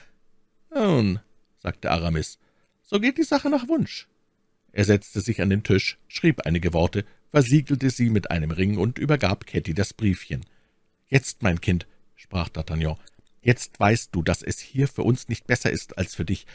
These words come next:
Nun müssen wir uns trennen, werden uns jedoch in schöneren Tagen wiedersehen."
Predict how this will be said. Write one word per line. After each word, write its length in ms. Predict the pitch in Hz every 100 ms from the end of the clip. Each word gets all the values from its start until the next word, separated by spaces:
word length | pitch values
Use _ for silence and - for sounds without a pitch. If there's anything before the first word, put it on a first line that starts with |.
| -
Nun 160 | - 123
müssen 240 | 151 -
wir 80 | 135
uns 200 | 120 -
trennen, 420 | - 120 139 85 78 - _ _ _
werden 260 | 110 113 107
uns 160 | 101
jedoch 340 | 95 98 - - - _
in 140 | 117 113
schöneren 600 | - 143 120 87 82 82
Tagen 420 | - 80 80 87
wiedersehen." 540 | 107 82 78 80 80